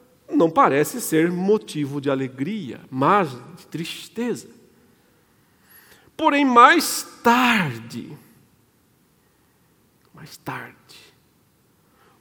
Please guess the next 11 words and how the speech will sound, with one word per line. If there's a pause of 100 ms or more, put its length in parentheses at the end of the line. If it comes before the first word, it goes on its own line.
(160)
produz (460)
fruto (240)
pacífico (440)
aos
que
têm
sido
por
ela (280)
exercitados. (440)
Fruto